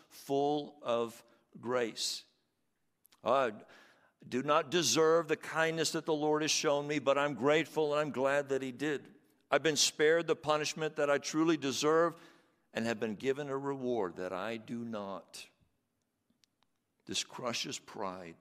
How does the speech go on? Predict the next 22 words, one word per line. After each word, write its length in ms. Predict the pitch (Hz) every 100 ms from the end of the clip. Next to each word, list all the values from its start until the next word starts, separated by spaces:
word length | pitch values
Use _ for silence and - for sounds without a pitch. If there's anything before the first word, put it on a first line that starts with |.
| _ _ _ _ _ _ _ _ _
energizes 760 | 120 123 127 131 113 113 120 104
gratefulness 920 | - 101 98 - 101 90 - - - - _ _
and 140 | 92 87
compassion. 760 | 98 - 90 87 - - 80 _ _ _ _ _ _ _ _ _ -
The 80 | 101
man 400 | 98 95 90 85
was 340 | 87 85 - - _ - -
full 420 | 113 104 85 - _ _ _ _ _ _
of 180 | 82 -
grace. 640 | - 107 98 - - - - _ _ _ _ _ _ _ _ _ _ _ _ -
To 100 | 104
be 140 | 127
full 280 | - 139 143
of 80 | 117
the 100 | 113
Holy 280 | 135 127
Spirit 640 | 107 - 139 147 131 - - _ _ _ - _
meant 320 | 127 143 143 143
it 160 | 127 - -
was 180 | 117 -
clear 540 | - 113 127 151 180
to 140 | 170